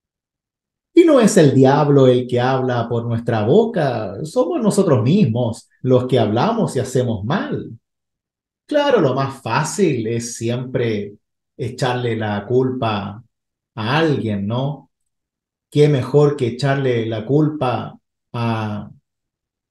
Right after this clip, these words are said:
al que llegó recién, al que se fue, al cachúo, al demonio, al tentador, o siempre a la mujer, por supuesto, ¿no?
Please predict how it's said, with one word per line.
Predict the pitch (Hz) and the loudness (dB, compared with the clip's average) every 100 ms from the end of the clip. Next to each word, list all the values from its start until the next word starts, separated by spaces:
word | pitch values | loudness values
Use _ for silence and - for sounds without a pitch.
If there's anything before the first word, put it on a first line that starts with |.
| _ - | _ -4
al | 123 | -2
que | 131 117 | 2 2
llegó | 117 117 | 2 0
recién, | 107 - 170 147 120 113 - _ _ _ - | -2 2 4 4 2 -6 -10 _ _ _ -14
al | 110 113 | -12 -10
que | 110 | -10
se | 107 | -10
fue, | - 147 151 139 117 113 - _ _ _ _ _ - | -2 4 4 4 0 -4 -12 _ _ _ _ _ -12
al | 123 117 | -10 -6
cachúo, | 117 - 147 156 123 117 107 - _ _ - | -6 -2 2 4 4 2 -4 -10 _ _ -10
al | 113 110 | -6 -4
demonio, | 110 135 151 120 117 107 - | -2 0 0 0 -2 -4 -8
al | 117 110 | -10 -8
tentador, | 117 110 117 110 143 139 135 135 _ | -6 -6 -2 2 4 4 0 -6 _
o | 208 208 | 2 2
siempre | - 151 - 117 | 4 2 2 -2
a | 110 | -2
la | 110 | -2
mujer, | 107 - 135 - | -4 0 0 -2
por | - | -4
supuesto, | - 117 92 - 104 | -4 -4 -6 -8 -10
¿no? | 117 | -10